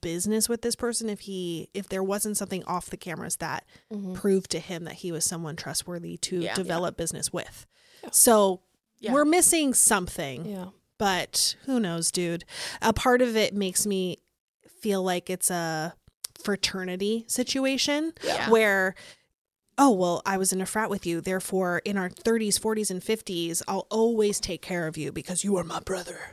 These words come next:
Speaker 3: Yeah.
Speaker 1: You know,
Speaker 3: Yeah.
Speaker 1: that's, it feels very fratty, but, uh,
Speaker 2: Mm-hmm.
Speaker 1: who knows what the actual reality is.
Speaker 2: But also, would they be going into business together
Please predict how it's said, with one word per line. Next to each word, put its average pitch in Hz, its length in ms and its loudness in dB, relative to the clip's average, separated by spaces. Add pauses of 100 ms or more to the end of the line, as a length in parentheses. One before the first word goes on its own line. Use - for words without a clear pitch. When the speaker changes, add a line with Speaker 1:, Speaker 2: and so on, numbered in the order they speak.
(180)
Speaker 3:
Yeah. 143 200 -4
Speaker 1:
You 240 100 6
know, 202 400 2
Speaker 3:
Yeah. 147 160 -4
Speaker 1:
that's, 226 280 4
it 220 180 4
feels 277 240 2
very 202 280 2
fratty, 175 460 -4
but, 196 480 0
uh, 185 440 0
Speaker 2:
Mm-hmm. 202 160 -10
Speaker 1:
who 254 120 2
knows 190 240 2
what 170 140 -6
the 170 80 -4
actual 160 400 -6
reality 135 500 -8
is. - 320 -6 (300)
Speaker 2:
But 240 100 -2
also, 240 640 0
would 214 280 -2
they 208 120 0
be 202 140 -8
going 233 380 0
into 240 180 0
business 190 480 -6
together 170 720 -6